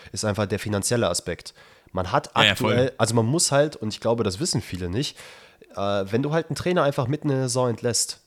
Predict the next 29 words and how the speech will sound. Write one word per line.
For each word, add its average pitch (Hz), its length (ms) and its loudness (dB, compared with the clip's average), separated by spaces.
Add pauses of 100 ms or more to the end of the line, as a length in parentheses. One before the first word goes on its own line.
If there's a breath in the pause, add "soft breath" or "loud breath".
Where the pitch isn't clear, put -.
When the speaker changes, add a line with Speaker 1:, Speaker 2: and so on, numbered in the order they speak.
(120)
Speaker 1:
dem 104 100 0
musst 135 220 0
du 110 80 -2
halt 110 200 0
eine 107 80 -2
gewisse 101 360 -4
Abfindung 98 420 -4
zahlen 117 280 -2
oder 135 220 -2
du 101 100 -6
zahlst 123 300 0
ihm 110 80 -2
halt 101 140 -2
weiter 113 260 0
das 92 160 -4
Gehalt. 95 400 -4 (540 loud breath)
Und 98 640 2
natürlich 131 480 -2
nehmen, 98 440 0
so, 98 200 -4
also 90 300 -4
nehmen 98 200 -4
die 92 80 -4
Leute 98 260 -2
halt 92 140 -6
einfach 92 160 -4
das 87 120 -6
Gehalt 117 300 -4
mit. - 240 -14